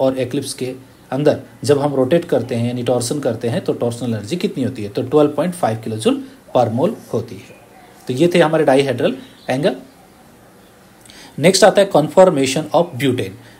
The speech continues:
तो butane का formula है सी एच थ्री, सी एच टू, सी H two and सी एच थ्री। तो यहाँ पर butane को आप ऐसे लिख सकते हो, मान लीजिए हमारा यहाँ पर एक methyl group है, carbon one, ये हमारा carbon टू है, फिर single bond है, carbon three है,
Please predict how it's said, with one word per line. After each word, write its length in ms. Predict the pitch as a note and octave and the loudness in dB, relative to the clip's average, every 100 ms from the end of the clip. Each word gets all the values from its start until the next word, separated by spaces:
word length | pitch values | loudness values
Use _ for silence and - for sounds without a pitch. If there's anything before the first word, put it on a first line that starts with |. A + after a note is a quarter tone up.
| - | 0
तो 120 | D3 D3+ - | 4 4 2
butane 320 | C3 D3 E3+ | -2 2 4
का 100 | F3 | 4
formula 320 | F3 D#3+ D3 D3+ | 4 2 4 2
है 60 | |
सी 220 | D3+ - | 2 0
एच 140 | C3+ C3+ | 0 0
थ्री, 140 | F3 | 0
सी 220 | F#3 C3+ C3 | -2 0 -2
एच 140 | B2+ | 0
टू, 120 | F3 | 0
सी 240 | F3+ - B2 | 0 -2 -2
H 160 | A#2 | -2
two 80 | C#3+ | -2
and 100 | C#3+ | -2
सी 200 | C#3+ - B2+ | -2 -2 0
एच 180 | B2+ - | 0 -4
थ्री। 160 | - A#2 - - - - | -6 -6 -14 -20 -20 -8
तो 60 | D#3+ | -2
यहाँ 140 | D#3+ | 2
पर 140 | E3+ F3+ | 4 2
butane 360 | C#3 C#3 D3+ | 2 0 0
को 200 | D3+ D#3 - - - | 2 -2 -4 -10 -2
आप 140 | B2+ | 2
ऐसे 180 | C#3 D#3 | 4 4
लिख 120 | D#3+ | 2
सकते 280 | D#3+ D#3+ - | 0 -2 -4
हो, 80 | - - - - | -8 -10 -10 0
मान 100 | E3 | 2
लीजिए 180 | D3+ D3+ | 2 0
हमारा 320 | C3+ C3 G#3 - - - | 0 -2 -4 -8 -18 -6
यहाँ 180 | A#2+ C3 | -2 0
पर 140 | D3+ | 2
एक 220 | C#3+ D3 - | 0 -2 -2
methyl 300 | C3 C3+ C#3 | 0 0 0
group 260 | C#3+ C#3 | -2 0
है, 80 | D3 D3+ - - | -2 -4 -8 0
carbon 320 | B2+ B2 B2+ | 2 2 0
one, 200 | C#3 F3 - - - - | 0 -4 -8 -20 -18 -2
ये 160 | C#3 | 2
हमारा 300 | D3 C#3+ C3 | 2 2 0
carbon 340 | C3 B2+ B2+ B2 | 2 2 0 -2
टू 160 | C#3+ D#3 | 0 0
है, 80 | |
फिर 180 | D3 B2 | 0 -2
single 320 | A2+ C3 C3+ | -4 -2 0
bond 220 | C3+ C#3+ D3 | 0 0 0
है, 60 | |
carbon 380 | D3 A2 G#2 G#2+ | -2 -4 -6 -10
three 220 | G#2+ D3 | -6 -4
है, 160 | D3+ D3+ | -2 -4